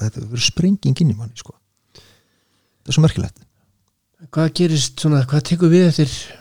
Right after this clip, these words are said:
Speaker 2: sveitadvöluna, góðu?
Speaker 1: Já,
Speaker 2: Eftir
Speaker 1: ég
Speaker 2: Staðarfell?
Speaker 1: byrja bara nú að vinna aftur og, og hérna, líður mjög vel.
Speaker 2: Mhm.
Speaker 1: Allt komið á yfirborðið. Þú veist, ég er búin að viðurkenna þetta.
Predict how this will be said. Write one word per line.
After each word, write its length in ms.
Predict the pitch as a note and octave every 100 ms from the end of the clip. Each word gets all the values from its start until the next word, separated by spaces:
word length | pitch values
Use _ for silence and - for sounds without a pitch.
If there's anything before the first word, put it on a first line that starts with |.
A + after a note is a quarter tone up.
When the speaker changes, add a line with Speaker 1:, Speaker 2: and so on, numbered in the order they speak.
| _ _ _ _ _ _ _ - _ _ _ _ _ _ _ _
Speaker 2:
sveitadvöluna, 840 | - C#3 C#3+ F3 G3 D3+ G2 F#2+ A#2+ B2 - - -
góðu? 300 | - B2+ G2 B2+
Speaker 1:
Já, 80 | B2
Speaker 2:
Eftir 240 | C#3 E3
Speaker 1:
ég 100 | E3
Speaker 2:
Staðarfell? 220 | D#3 D3+ C3
Speaker 1:
byrja 160 | A#2+ A2+
bara 180 | A#2+ A#2
nú 120 | A2
að 120 | G2+ G#2+
vinna 340 | C#3 D#3 D#3+ D#3
aftur 400 | D3+ - F3+ E3 A#2+
og, 260 | G#2+ F#2 A2+
og 180 | A2 G2+
hérna, 460 | A#2 A2+ - A2+ G#2+ -
líður 640 | G#2 G#2+ A#2+ D3 D3 B2+ - - - - _ _ _ _ _ -
mjög 240 | G#2+ G2
vel. 120 | E2 - _ _ _ _ -
Speaker 2:
Mhm. 240 | B2 C#3+
Speaker 1:
Allt 120 | A2
komið 240 | - A#2+ A#2
á 60 | C#3+
yfirborðið. 440 | A#2+ F2 F#2+ - _ _ _ _ _ _ _ _ _ _ _ _ _ _
Þú 100 | - G2+
veist, 160 | -
ég 120 | A#2
er 40 | G#2
búin 160 | A2
að 80 | G#2+
viðurkenna 460 | D#3+ A#2+ - - -
þetta. 140 | -